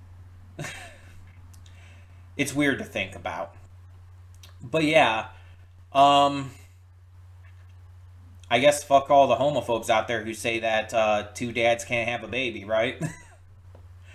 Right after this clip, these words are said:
Um, though, honestly,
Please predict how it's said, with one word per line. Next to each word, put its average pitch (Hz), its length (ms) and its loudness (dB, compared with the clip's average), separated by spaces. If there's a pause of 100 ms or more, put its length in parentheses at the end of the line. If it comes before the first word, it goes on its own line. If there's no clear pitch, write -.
(1080)
Um, 120 580 2 (500)
though, 139 440 6 (440)
honestly, 123 720 0